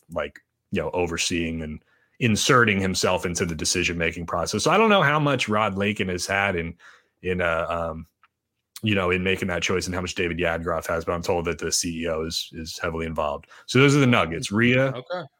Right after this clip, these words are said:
Speaker 1: staying, new woman coming in. I keep hearing Joe DeCamara and Golic, and, uh, David Field heavily involved.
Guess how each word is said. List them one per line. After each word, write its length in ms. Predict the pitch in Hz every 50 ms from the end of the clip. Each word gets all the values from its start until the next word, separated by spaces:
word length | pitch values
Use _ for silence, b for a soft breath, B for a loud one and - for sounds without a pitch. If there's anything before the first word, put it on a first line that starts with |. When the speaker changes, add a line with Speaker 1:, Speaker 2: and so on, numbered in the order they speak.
| _ _
Speaker 1:
staying, 540 | - - - 135 117 110 110 113 113 110 107
new 120 | 117 120
woman 300 | 117 120 120 117 117 110
coming 320 | 113 - 117 110 101 98 104
in. 420 | 104 104 104 104 104 104 117 - -
I 80 | 101 98
keep 200 | - 123 120 107
hearing 220 | 120 117 110 104
Joe 220 | 101 107 107 110 104
DeCamara 460 | 101 - - 110 107 107 107 104 101
and 100 | 92 90
Golic, 400 | 98 95 101 104 104 107 104 - - b b b b b b b b _ -
and, 260 | 107 98 95 92 87
uh, 160 | 87 87 87
David 340 | 87 85 98 95 92 87 87
Field 400 | - - 95 87 82 80 80 80 -
heavily 260 | 95 87 82 82 80
involved. 460 | 80 76 78 73 69 - - - -